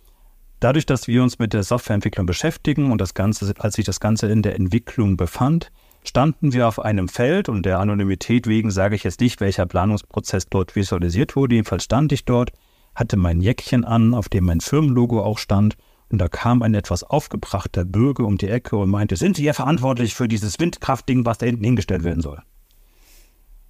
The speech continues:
Und dann muss man ja nett und freundlich bleiben. Und dann haben wir uns darüber unterhalten. Er hat dann auch gesehen, was wir da machen, nämlich, dass man diese aus seiner Sicht geplante Windkraftanlage durch unser iPad sehen konnte. Das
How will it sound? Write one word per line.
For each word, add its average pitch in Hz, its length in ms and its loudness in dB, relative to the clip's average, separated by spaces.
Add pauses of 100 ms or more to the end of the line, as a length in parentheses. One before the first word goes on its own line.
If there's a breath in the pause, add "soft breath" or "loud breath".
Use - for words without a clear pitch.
(100)
Und 98 160 -2
dann 82 80 0
muss 92 260 2
man 95 140 2
ja 85 180 2
nett 87 280 0
und 82 60 -6
freundlich 143 440 0
bleiben. 117 540 2
Und 90 160 -4
dann 78 160 -6
haben 87 80 2
wir 85 80 2
uns 87 100 -4
darüber 82 160 -2
unterhalten. 101 600 0
Er 85 60 2
hat 87 120 0
dann 85 180 2
auch 87 160 -2
gesehen, 95 340 0
was 90 140 -2
wir 95 60 -2
da 85 120 0
machen, 139 360 2
nämlich, 90 240 2
dass - 180 -2
man 92 100 2
diese 85 460 0
aus 110 160 0
seiner 156 260 2
Sicht 123 200 0
geplante 104 540 0
Windkraftanlage 110 840 0
durch 98 180 -2
unser 95 280 2
iPad 92 260 -4
sehen 95 260 2
konnte. 135 400 0
Das - 220 -2